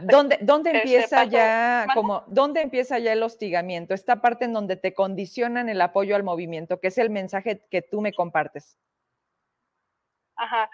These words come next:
Speaker 2: Pasó el tiempo, este, viene Claudia Sheinbaum a
Speaker 1: Jerez.
Speaker 2: a Jerez. Ajá, él hace su movimiento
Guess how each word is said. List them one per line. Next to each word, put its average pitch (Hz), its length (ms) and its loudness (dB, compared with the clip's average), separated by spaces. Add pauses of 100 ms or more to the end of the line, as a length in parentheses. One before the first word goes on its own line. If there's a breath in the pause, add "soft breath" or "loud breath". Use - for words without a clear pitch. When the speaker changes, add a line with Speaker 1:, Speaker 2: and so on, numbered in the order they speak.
(320 loud breath)
Speaker 2:
Pasó 247 260 2 (260)
el 339 140 -4
tiempo, 311 600 0 (280)
este, 220 600 -2
viene 240 320 -4
Claudia 254 320 0
Sheinbaum 254 520 0
a 202 580 -2
Speaker 1:
Jerez. - 360 -8 (120)
Speaker 2:
a 220 160 4
Jerez. 294 380 0 (800)
Ajá, 269 340 0
él 233 300 0
hace 247 240 0
su 277 160 -14 (420)
movimiento 247 640 -4